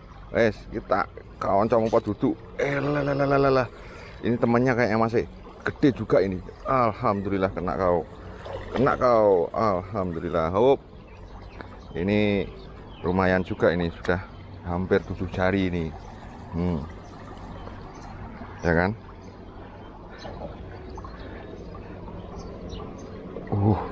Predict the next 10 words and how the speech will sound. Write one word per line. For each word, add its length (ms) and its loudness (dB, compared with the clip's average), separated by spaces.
lumayan 400 4
besar, 320 0
saudara. 400 0
Uh, 200 0
ya 160 2
kan? 120 4
<laughs> 1400 -2
Setrek 320 -2
perdana 560 2
lepas. 640 2